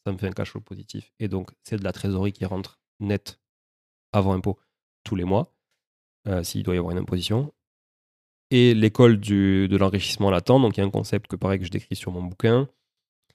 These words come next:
Là, vous intégrez ce cash flow dans votre calcul, mais même s'il est négatif, le fait de réintégrer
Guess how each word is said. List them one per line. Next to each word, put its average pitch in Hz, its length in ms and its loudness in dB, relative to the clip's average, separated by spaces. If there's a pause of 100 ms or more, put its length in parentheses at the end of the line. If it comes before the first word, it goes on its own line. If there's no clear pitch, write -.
(800)
Là, 123 200 6
vous 104 300 2
intégrez 135 340 4
ce 120 140 2
cash 110 220 2
flow 127 120 0
dans 107 120 4
votre 101 160 -2
calcul, 151 440 4 (400)
mais 104 220 4
même 139 320 6
s'il 113 200 -6
est 110 60 0
négatif, 104 800 -2 (220)
le 110 120 4
fait 113 240 4
de 107 100 6
réintégrer 113 880 2